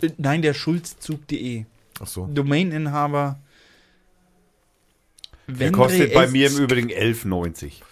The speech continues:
Speaker 2: Bei mir steht neun Euro im
Speaker 1: Benjamin
Speaker 2: ersten Jahr.
Speaker 1: Langer in Sankt Cajetan
Speaker 2: Ich
Speaker 1: Straße
Speaker 2: bin über,
Speaker 1: siebenunddreißig.
Speaker 2: ich bin über united minus domains punkt de reingegangen.
Speaker 3: Ist jetzt alles zu spät, allgemeine
Speaker 1: Über, über, über
Speaker 3: Geschäftsbedingungen.
Speaker 1: Strato registriert. Äh, wann hat er
Speaker 3: Und
Speaker 1: denn das gemacht?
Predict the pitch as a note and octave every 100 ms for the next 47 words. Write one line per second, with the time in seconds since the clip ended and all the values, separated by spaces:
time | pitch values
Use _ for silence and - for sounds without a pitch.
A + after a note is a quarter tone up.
0 | - - _ F2+ F#2 A2+ - A#2+ G2+ A2+
1 | - G#2+ A#2+ A2+ D#3+ G3+ G3+ E3+ D3 C3+
2 | E3+ G3+ D3+ D3+ C#3 D#3 G3+ F#3 D#3 C#3
3 | E3+ F#3+ F3 E3+ E3 E3 D3 - D3 D#3+
4 | D#3 E3 D#3 D#3 C3+ - E3 D#3 B2+ A2+
5 | D3+ E3 D#3 D3 B2+ C3 C3+ B2+ D#3 F3
6 | D#3+ D3 D#3 D3 - B2 B2 A#2+ B2 D3
7 | - - C3+ - A#2+ A2+ A2 F#2+ F#2 F2
8 | F2 F#2 - _ _ - F#2+ - - -
9 | F2 F#2 - - F#2 G2 G2 - - -
10 | - - G#2 A#2 A#2 - F2 G2 F#2 F2+
11 | F2 E2+ E3 F3+ E3+ F#3 F#3+ F#3 F#3 D#3+
12 | F3 E3 B2 A2 A2+ - G#2 G#2+ - D3
13 | D3+ E3 E3 D#3+ D#3 D#3 C3+ C3+ A2 G2+
14 | G#2 A#2 A2 A#2 - B2 D3+ - - -